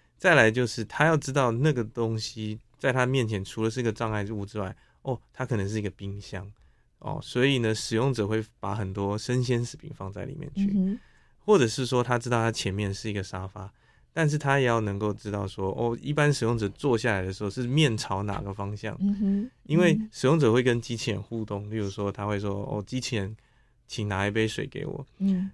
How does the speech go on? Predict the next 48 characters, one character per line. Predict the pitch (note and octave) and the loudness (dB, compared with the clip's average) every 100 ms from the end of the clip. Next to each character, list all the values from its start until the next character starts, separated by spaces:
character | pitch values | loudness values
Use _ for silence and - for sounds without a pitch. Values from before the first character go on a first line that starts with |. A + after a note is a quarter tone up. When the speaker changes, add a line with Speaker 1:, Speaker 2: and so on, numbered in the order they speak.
| - | -6
Speaker 1:
到 | A2 | -6
沙 | G#2+ G#2 | 0 0
发 | G#2 G2 | 0 -2
这 | G2 | -2
边， | F#2 F2+ G#2 - | -6 -6 -8 -6
但 | B2 A#2+ | -4 -2
是 | A#2+ | -2
你 | G#2 | -2
如 | G2+ A#2 | 0 2
果 | A#2+ G2+ G2+ _ _ _ _ _ | 2 2 0 _ _ _ _ _
走 | - G#2+ | -4 2
到 | A#2 | 2
沙 | B2 | 4
发 | A2 A#2+ | 2 2
的 | G#2+ | 0
背 | - A#2+ G#2+ | 4 4 4
后， | A#2 G2+ - | 2 0 -2
那 | A#2+ | -4
就 | A#2 | 0
表 | G3+ - A#2 | 2 4 2
示 | D#3 C#3+ A#2+ | 2 2 2
Speaker 2:
<laughs> | |
嗯 | F3 A3 | 0 0
哼。 | E3 E3+ B3+ | 0 -2 -8
Speaker 1:
<laughs> | _ - | _ 0
不 | |
太 | D3 D3 | 4 6
合 | A#2 | 6
常 | G#2+ F#2+ G2 | 0 -2 -6
理。 | G#2 B2 | -8 -10
Speaker 2:
是。 | A#2+ F3 D#3+ G3+ - | -10 -6 -4 -6 -10
Speaker 1:
对， | - G#2 | -4 0
所 | C3+ | 4
以 | |
他 | D#3+ | 6
要 | F3+ | 6
知 | E3 D#3+ | 4 4
道 | D#3 D#3 C3+ - - _ | 4 6 4 -4 -18 _
除 | - - B2+ | -10 0 4
了 | C#3 B2+ - - _ _ - | 6 4 -2 -18 _ _ -4
空 | D3 D3 | 2 4
间 | C#3+ C#3+ | 4 4
中 | C#3 C3+ | 4 4
有 | B2+ G2+ | 2 0
一 | |
个 | G2 | -2
物 | A#2 G#2+ | -2 -4
体， | - - | -6 -14